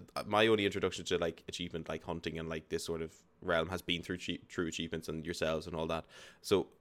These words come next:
before that, what was the sort of scene like for that? Was it very much more grassroots, like, on forums and all that, get, doing stuff?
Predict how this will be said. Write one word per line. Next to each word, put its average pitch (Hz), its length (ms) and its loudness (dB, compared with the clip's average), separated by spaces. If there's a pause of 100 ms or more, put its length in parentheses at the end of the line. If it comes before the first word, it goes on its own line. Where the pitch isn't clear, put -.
(220)
before 110 440 4
that, 95 240 4
what 85 140 4
was 87 120 0
the 92 100 -8
sort 85 220 2
of 85 60 -2
scene 90 240 -4
like 82 200 -4
for 87 140 -2
that? 82 380 -6
Was 80 160 -6
it 80 120 -4 (220)
very 87 180 6
much 87 240 2
more 90 220 4
grassroots, 85 560 0
like, 80 180 2
on 80 140 0
forums 82 580 -2
and 80 80 -6
all 80 140 -2
that, 80 240 -8
get, - 140 -12
doing 80 200 -6
stuff? 78 220 -8